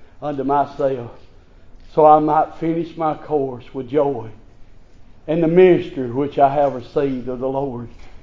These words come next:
And Jesus testifying the gospel of grace of God.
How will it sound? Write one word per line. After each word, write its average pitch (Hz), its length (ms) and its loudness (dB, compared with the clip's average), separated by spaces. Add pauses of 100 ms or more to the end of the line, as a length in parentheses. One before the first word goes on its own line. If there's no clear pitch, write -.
(440)
And 123 120 -10
Jesus 143 420 2
testifying 147 800 2
the 123 100 -6
gospel 135 580 -2
of 131 100 -14
grace 117 280 -4 (160)
of 147 120 -18
God. 127 300 -10